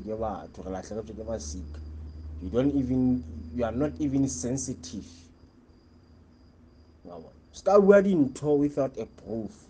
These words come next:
o tla tshwarwa. Mo ke mo South Africa, you don't just speak anything. Like, you are, you are, o tswa ko country ya gago ya naga ya sekgwa. You don't, you don't just speak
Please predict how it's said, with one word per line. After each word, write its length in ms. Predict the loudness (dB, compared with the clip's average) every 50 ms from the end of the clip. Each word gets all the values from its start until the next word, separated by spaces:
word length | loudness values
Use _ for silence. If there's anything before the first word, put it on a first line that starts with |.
| -14 -6 -4
o 140 | -4 -4
tla 240 | -4 -6 -10 -12 -12
tshwarwa. 340 | -12 -10 -8 -8 -8 -6 -4
Mo 140 | -2 -2 0
ke 60 | 0 0
mo 120 | -2 -2
South 280 | -2 -2 -4 -4 -4 -6
Africa, 440 | -8 -10 -8 -10 -14 -14 -14 -16 -20 -20 -20 -20 -20 -12 -4
you 80 | -4 -2
don't 300 | 2 4 4 4 4 4
just 240 | 4 2 2 0 -6
speak 360 | -12 _ _ -8 -8 -8 -10 -6
anything. 600 | -2 0 2 2 2 2 0 -6 -8 -8 -8 -8 -14 _ _ _ -20 _ _ _ -20 _ _ _ _ _ _
Like, 260 | -6 -4 -4 -4 -2 -2
you 120 | -2 0
are, 60 | 0 0
you 180 | -2 -2 -4
are, 440 | -4 -4 -6 -8 -8 -8 -6 -6 -6
o 40 | -6
tswa 220 | -4 -2 -2 -2 -2
ko 80 | -4
country 640 | -6 -4 -4 -2 -2 -2 -4 -4 -6 -6 -6 -4 -4
ya 160 | -4 -6 -6
gago 260 | -6 -8 -10 -8 -8
ya 100 | -10 -10
naga 440 | -10 -12 -12 -12 -14 -16 -20 -20 -20 -20
ya 140 | -20 -20
sekgwa. 480 | -18 -12 -10 -10 -10 -10 -12 -16 -20 -20 -20 _ _ _ _ _ _ _ _ -20 -20 -20 -20 -20 -20 -20 -20 -20 -20 -20 -20 -20 -20 _ -14
You 60 | -6
don't, 280 | -2 0 0 0 0 -2
you 80 | -4 0
don't 240 | 2 2 2 2 2
just 180 | 0 -2 -4
speak 280 | -6 -10 _ -6 -6 -6